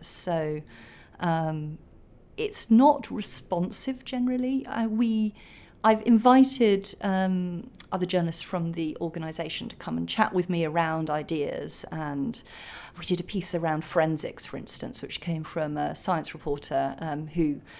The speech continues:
was looking into kind of the latest forensics techniques, and then we built a,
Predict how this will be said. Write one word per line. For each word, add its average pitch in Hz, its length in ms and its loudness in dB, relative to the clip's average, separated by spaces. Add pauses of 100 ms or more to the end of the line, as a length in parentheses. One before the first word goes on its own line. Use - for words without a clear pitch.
(220)
was 175 320 2
looking 202 380 4
into 175 440 2
kind 156 160 -8
of 147 80 -10
the 156 80 -6
latest 156 440 -4
forensics - 400 -6
techniques, - 640 -8
and 160 100 -2
then 151 80 -4
we 156 240 -2 (180)
built 185 320 8
a, 143 120 -6